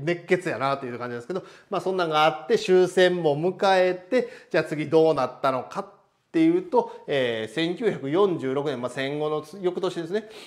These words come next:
えー、中島清の勧めで安田幸彦に入門っていう形で、まあ、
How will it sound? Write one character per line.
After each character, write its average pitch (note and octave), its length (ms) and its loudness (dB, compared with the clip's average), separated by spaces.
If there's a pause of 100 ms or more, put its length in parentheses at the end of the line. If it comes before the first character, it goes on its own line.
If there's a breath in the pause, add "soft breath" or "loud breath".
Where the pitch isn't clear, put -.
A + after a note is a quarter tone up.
(120 loud breath)
え C3 500 2
ー、 C3+ 60 -6
中 A#3 260 2
島 G3+ 280 0
清 F#3+ 400 0
の C#3 120 -6
勧 F3 300 -6
め F3+ 160 -4
で G#3 380 -2
安 D3+ 320 0
田 F3 100 4
幸 F#3 380 0
彦 F3+ 300 -6
に A#3 260 -6
入 C#3 360 -8
門 C#3 260 -6
っ - 20 -12
て C#3 180 -16
い A2 180 -12
う A#2 60 -14
形 A#2 240 -12
で、 B2+ 100 -8
ま F3 240 -4
あ、 - 220 -20